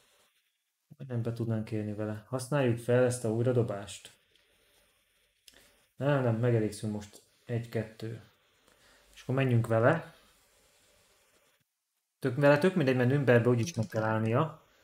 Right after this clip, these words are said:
Három. Egy, kettő, három. Tökéletes. És akkor nincs több fekete. Oké. Akkor ez letudva. Na, hát igazából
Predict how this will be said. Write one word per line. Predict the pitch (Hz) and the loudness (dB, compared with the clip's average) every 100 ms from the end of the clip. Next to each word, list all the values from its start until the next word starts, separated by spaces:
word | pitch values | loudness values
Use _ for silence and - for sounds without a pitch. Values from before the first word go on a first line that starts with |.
| _ _ | _ _
Három. | 107 104 107 139 175 - _ - _ _ _ _ _ _ - | -12 -8 -4 -4 -4 -10 _ -20 _ _ _ _ _ _ -6
Egy, | 123 120 - _ | -4 -4 -10 _
kettő, | - 113 117 - 107 104 | -6 -6 -6 -6 -6 -6
három. | 104 101 104 139 190 190 - | -8 -6 -2 0 0 -6 -14
Tökéletes. | - - 110 120 131 185 - - - _ _ _ _ _ _ _ _ _ _ _ _ _ | -16 -6 -2 0 2 0 0 -12 -20 _ _ _ _ _ _ _ _ _ _ _ _ _
És | - | -14
akkor | - 131 | -2 0
nincs | 120 | 0
több | - 117 | 0 0
fekete. | 120 117 131 165 180 - - _ _ | 0 -2 2 2 0 -4 -20 _ _
Oké. | 123 - 120 120 - _ _ _ _ _ - | -4 -2 -10 -10 -16 _ _ _ _ _ -20
Akkor | _ 127 | _ -2
ez | 151 143 | 4 6
letudva. | 135 131 123 113 104 104 - _ - _ _ _ _ _ _ _ | 6 6 4 0 -2 -6 -14 _ -20 _ _ _ _ _ _ _
Na, | 123 135 165 123 98 - | -2 4 6 4 2 -12
hát | - 117 | -10 -6
igazából | 185 254 147 127 120 120 117 147 180 | 0 2 2 2 2 4 4 4 2